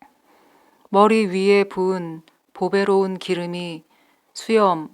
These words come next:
곧 아론의 수염을 타고 흘러서 그 옷깃까지 흘러내림 같고, 헤르몬의 이슬이 시온산의 내림과 같구나. 주님께서 그곳에서 복을 약속하셨으니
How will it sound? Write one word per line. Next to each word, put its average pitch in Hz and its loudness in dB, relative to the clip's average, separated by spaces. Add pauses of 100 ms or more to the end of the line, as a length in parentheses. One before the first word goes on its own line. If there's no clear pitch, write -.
곧 190 -6 (140)
아론의 190 0
수염을 208 0
타고 185 -4
흘러서 175 -4 (680)
그 220 0
옷깃까지 190 -2
흘러내림 196 0
같고, 170 -8 (1000)
헤르몬의 226 2
이슬이 175 -6 (500)
시온산의 208 -2
내림과 175 -2
같구나. 160 -10 (1160)
주님께서 208 0
그곳에서 175 -4 (420)
복을 190 -2
약속하셨으니 175 -6